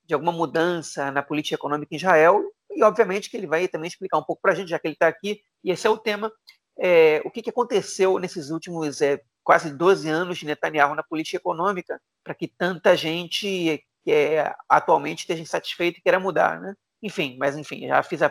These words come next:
fiz a primeira apresentação. Adam, então conta um pouquinho o que que você faz no Ministério da Economia. É, mas lembrando que ele tá falando aqui, obviamente, como pessoa, né, como cidadão, que pode dar suas opiniões, sua visão profissional e suas opiniões livremente aqui também, não como um profissional do Ministério da Economia, que a gente tá chamando ele aqui pra falar em nome do Ministério.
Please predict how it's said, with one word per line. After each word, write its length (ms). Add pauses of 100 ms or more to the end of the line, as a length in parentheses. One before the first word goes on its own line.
(120)
fiz 120
a 40
primeira 200
apresentação. 720 (240)
Adam, 260
então 200
conta 260
um 20
pouquinho 260
o 40
que 100
que 60
você 140
faz 260
no 60
Ministério 340
da 60
Economia. 640 (260)
É, 360
mas 140
lembrando 300
que 60
ele 60
tá 80
falando 180
aqui, 180
obviamente, 380
como 300 (140)
pessoa, 460
né, 120
como 420
cidadão, 580 (240)
que 100
pode 160
dar 140
suas 200
opiniões, 520
sua 140
visão 280
profissional 540
e 80
suas 160
opiniões 420
livremente 460
aqui 160
também, 340 (240)
não 180
como 320
um 80
profissional 420
do 80
Ministério 320
da 60
Economia, 440
que 60
a 40
gente 120
tá 100
chamando 320
ele 100
aqui 160
pra 160
falar 280
em 60
nome 200
do 80
Ministério. 500